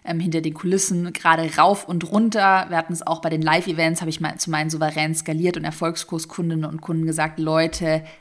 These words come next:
schaut auf eure Reputation. Das heißt, baut Testimonials auf,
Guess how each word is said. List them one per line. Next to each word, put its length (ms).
schaut 560
auf 200
eure 360
Reputation. 840
Das 200
heißt, 360
baut 440
Testimonials 1400
auf, 600